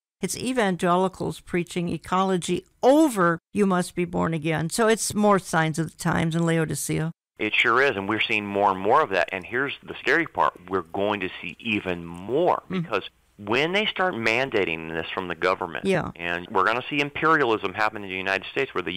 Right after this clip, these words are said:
Speaker 2: U N is telling us what to do and taxing us. What's gonna happen is a lot of the churches that are like this now of creation care, I mean, like, I heard one church interpret John three sixteen as the world referring not to people,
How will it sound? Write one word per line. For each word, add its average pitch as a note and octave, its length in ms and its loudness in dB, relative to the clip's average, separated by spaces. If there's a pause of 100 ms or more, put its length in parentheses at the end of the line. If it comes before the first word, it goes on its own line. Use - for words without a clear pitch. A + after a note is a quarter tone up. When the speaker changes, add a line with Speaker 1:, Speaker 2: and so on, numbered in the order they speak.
(120)
Speaker 2:
U A#2+ 80 0
N C#3 80 -2
is G2+ 100 -2 (100)
telling A2 280 0
us G#2 240 2 (100)
what F#2 220 0
to F#2 80 -4
do F2 440 0 (300)
and E2 320 -6
taxing A#2 520 -4
us. C#2+ 160 -10 (360)
What's - 200 -6
gonna E3+ 140 -2
happen D#3+ 380 0
is F#2 160 -2
a F#2+ 60 0
lot G2 240 2
of D3+ 60 -2
the F3 40 -6
churches A#2+ 500 -4
that F#2+ 120 2
are F2+ 100 0
like F2+ 400 -2
this C3+ 140 -6 (100)
now A2 440 0
of E2 180 -4
creation G#2+ 580 0
care, F#2+ 320 2
I F#2 40 2
mean, G#2+ 180 -2
like, A2+ 180 0
I C3 100 2
heard C#3+ 280 -8
one C#3+ 180 -2
church - 480 -2 (300)
interpret B2+ 560 0
John A2 320 2
three B2 320 -8
sixteen A2 800 -6
as F2 200 -2 (220)
the F#2 160 -2
world A#2+ 460 2
referring A2 420 -2
not B2 220 0
to G2 80 -4
people, C3+ 500 -2